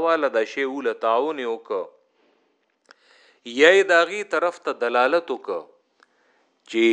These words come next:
د ښکاري ته وویلې چې یاره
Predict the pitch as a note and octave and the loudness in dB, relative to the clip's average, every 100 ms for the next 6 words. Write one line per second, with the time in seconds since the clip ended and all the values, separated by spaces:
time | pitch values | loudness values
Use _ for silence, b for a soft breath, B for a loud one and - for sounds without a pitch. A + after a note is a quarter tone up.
0 | A2+ - _ _ _ - A2 C3 D#3 E3+ | 0 -6 _ _ _ -18 4 8 10 10
1 | E3+ - - - B2+ C3 F3+ - D#3+ F3 | 6 2 -6 2 6 6 4 0 0 2
2 | F3 D#3+ D3+ C3 - C3 C#3 | 2 2 0 -4 -4 -2 0